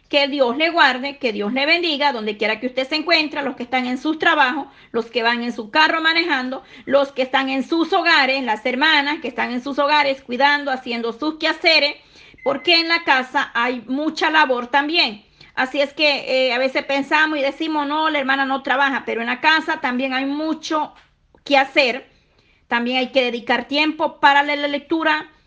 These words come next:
de la palabra, mi amada hermana, para escudriñar la palabra, para orar y para adorar y bendecir a Dios. Para todo hay tiempo. Solamente debemos organizarnos con el tiempo y si es ponible-, es posible, hay que poner alarma,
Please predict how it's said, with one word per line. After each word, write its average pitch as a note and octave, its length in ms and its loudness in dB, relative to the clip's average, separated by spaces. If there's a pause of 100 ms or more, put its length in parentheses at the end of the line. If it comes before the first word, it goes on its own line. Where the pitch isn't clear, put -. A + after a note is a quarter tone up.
(320)
de C4 180 2
la C4+ 160 4
palabra, D4+ 440 6
mi B3+ 120 -4
amada A3+ 260 -2
hermana, C#4 480 0
para A#3 140 0
escudriñar B3 640 0
la D#4 140 0
palabra, B3 580 0
para C4 320 6
orar C4+ 440 2
y C4+ 120 -4
para A#3+ 240 0
adorar C4 560 4
y B3+ 80 -4
bendecir A3+ 520 -2
a B3+ 100 4
Dios. G3+ 180 -8
Para A3+ 360 2
todo C#4+ 200 2
hay D#4 120 2
tiempo. B3 540 -4 (140)
Solamente C4+ 760 -2 (260)
debemos D4 480 2 (120)
organizarnos A#3+ 920 2
con C4+ 260 -2
el D4 140 -4
tiempo A3+ 600 -4
y A3+ 140 -6
si G#3+ 100 -8
es B3+ 80 -6
ponible-, C#4+ 540 -4 (220)
es B3+ 180 -2
posible, E4 520 -2 (380)
hay A3 200 2
que A#3 140 -6
poner A#3 340 -2
alarma, D#4 520 2